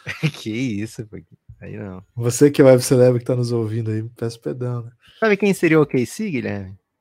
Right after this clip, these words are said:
Speaker 2: Quem seria o O K C?
Speaker 1: Nath Finanças.
Speaker 2: Nath Finanças? Ok, <laughs> tá sempre querendo, né,
Speaker 1: <laughs>
Speaker 2: economizar aí, encontrando
Speaker 1: É isso.
Speaker 2: caminhos. <laughs> Gostei desse, desse perfil aí, hein?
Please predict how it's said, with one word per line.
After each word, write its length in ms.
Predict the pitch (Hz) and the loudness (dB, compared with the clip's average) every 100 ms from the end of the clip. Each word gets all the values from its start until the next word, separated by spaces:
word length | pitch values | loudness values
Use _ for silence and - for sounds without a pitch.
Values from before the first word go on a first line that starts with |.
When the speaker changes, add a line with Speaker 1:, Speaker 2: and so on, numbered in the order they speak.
| _ | _
Speaker 2:
Quem 200 | _ 226 | _ -12
seria 300 | 143 127 120 | -8 -6 -4
o 20 | 120 | -6
O 40 | |
K 140 | 120 | -8
C? 200 | 123 139 | -12 -12
Speaker 1:
Nath 320 | 131 147 180 - | -4 -4 -4 -8
Finanças. 760 | 147 113 113 - - - _ _ _ _ _ _ _ _ _ _ _ | -6 -6 -8 -12 -20 -20 _ _ _ _ _ _ _ _ _ _ _
Speaker 2:
Nath 200 | 180 196 | -12 -10
Finanças? 500 | - 202 285 277 175 | -6 -4 -4 -8 -10
Ok, 260 | 214 - 180 | -2 4 4
<laughs> 140 | - | 4
tá 120 | 214 | 0
sempre 420 | - - 214 - 226 | 0 2 2 2 2
querendo, 460 | 196 175 175 156 | 4 4 4 2
né, 380 | 151 185 190 170 - - - | 0 -4 -6 -8 -12 -12 -10
Speaker 1:
<laughs> 180 | - - | -10 -10
Speaker 2:
economizar 760 | - 165 139 139 131 160 180 | -8 -6 -4 -6 -4 -2 -2
aí, 280 | 151 165 196 - - | -2 -4 -6 -10 -20
encontrando 460 | - 185 175 170 107 | -20 -20 -12 -10 -8
Speaker 1:
É 60 | |
isso. 40 | 139 | -8
Speaker 2:
caminhos. 560 | 151 147 170 175 _ _ _ - - - _ _ _ _ _ _ | -8 -8 -16 -20 _ _ _ -20 -20 -20 _ _ _ _ _ _
<laughs> 640 | - - - - - - | -18 -16 -18 -20 -20 -10
Gostei 480 | 165 - - 180 175 | -10 -8 -2 2 2
desse, 320 | 147 - 143 | 0 -8 -14
desse 440 | 170 139 131 139 135 | -14 -16 -14 -18 -18
perfil 500 | - 135 - 143 135 | -18 -18 -16 -16 -16
aí, 180 | 127 | -16
hein? 80 | 131 | -18